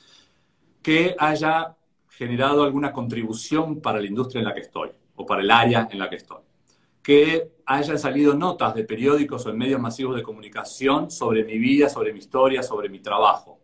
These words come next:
No que me hayan nombrado en algo, no que D J va a aparecer haciendo tal evento, no eso, no, no, y no anuncios y no marketing, sino se pusieron a escribir sobre mí porque soy importante,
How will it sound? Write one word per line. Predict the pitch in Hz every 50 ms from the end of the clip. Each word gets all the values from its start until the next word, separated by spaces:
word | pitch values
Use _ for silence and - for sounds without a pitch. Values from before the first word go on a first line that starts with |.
| _ _
No | 139 160
que | - 202
me | 190 185
hayan | - 170 156 143
nombrado | 135 135 135 143 147 143 139
en | 131 139
algo, | 143 131 107 98 90 90 82 - - _
no | 120 139 151
que | 147 135 110 - - _ _ -
D | 117 135 151 156 -
J | 147 156 165
va | 160 156
a | 147
aparecer | 143 135 131 131 123 - 147 147
haciendo | 139 - - 143 135 127 123
tal | 131 127 127
evento, | 123 120 110 101 92 98 95
no | 104 127 147 156
eso, | 160 135 120 117 - 87 - - _ _ -
no, | 110 127 135 147 147 143
no, | 139 147 156 156 156 - _ _ _ _ _ _
y | - 120 127
no | 127 135 143 151
anuncios | 165 175 185 196 202 196 - 214 - -
y | - 135
no | 139 143 147
marketing, | 147 139 123 - - 120 113 135 131 143 156
sino | - - - - 147 151 156 156 - _ _ _ _ _ _ _ _ _ _ _ _
se | - - - 131 120 120 - _ _ _ _
pusieron | _ - 120 117 - 185 220 202
a | 170
escribir | - - 135 135 151 156
sobre | - - 143 135 127
mí | 127 151 165
porque | - 143 -
soy | - - 123
importante, | 104 95 98 - - - - - _ -